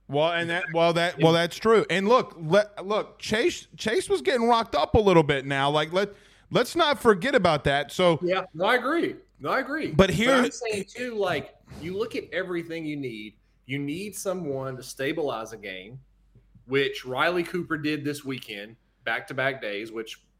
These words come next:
Speaker 2: which was, you know, positive. But other than that, you don't. You need someone in the eighth, seventh or eighth to kind of, again, come in, set up a closer, which you don't have.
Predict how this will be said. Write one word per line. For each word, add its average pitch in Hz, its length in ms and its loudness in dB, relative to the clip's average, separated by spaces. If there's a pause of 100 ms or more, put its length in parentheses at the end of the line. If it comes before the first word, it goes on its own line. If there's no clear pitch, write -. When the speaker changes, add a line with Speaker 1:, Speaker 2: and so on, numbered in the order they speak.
(140)
Speaker 2:
which 113 200 -12
was, 135 200 -4 (340)
you 131 80 -8
know, 110 120 -8
positive. 117 640 -8 (1400)
But 135 160 4
other 156 160 4
than 170 100 0
that, 135 260 2
you 139 80 -6
don't. 120 360 -4 (140)
You 131 160 -6
need 135 300 -6
someone 139 720 -4 (360)
in 127 140 -6
the 120 80 -6
eighth, 131 580 -4 (300)
seventh 147 420 -4
or 175 140 0
eighth 127 340 -4 (140)
to 143 120 -12
kind 131 380 -4
of, 127 200 -2
again, 123 380 -10
come 123 200 -8
in, 120 180 -10
set 131 320 -4
up 123 380 -6
a 127 60 -10
closer, 131 640 -8
which 98 180 -14
you 92 80 -18
don't 82 220 -18
have. 82 380 -14